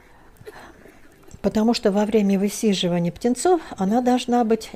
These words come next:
никем не замеченной. Они коричневого цвета, а вот самцы селезни с блестящей зелёной головой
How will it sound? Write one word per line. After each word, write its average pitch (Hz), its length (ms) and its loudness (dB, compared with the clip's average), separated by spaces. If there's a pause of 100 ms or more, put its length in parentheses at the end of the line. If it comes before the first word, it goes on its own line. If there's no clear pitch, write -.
никем 269 360 0
не 262 80 2
замеченной. 180 960 -2 (640)
Они 214 280 0
коричневого 196 760 0
цвета, 156 560 -6
а 170 160 -4
вот 175 220 -4
самцы 185 1300 2 (480)
селезни 160 1000 -2
с - 80 -12
блестящей 196 720 0
зелёной 175 480 0
головой 160 840 0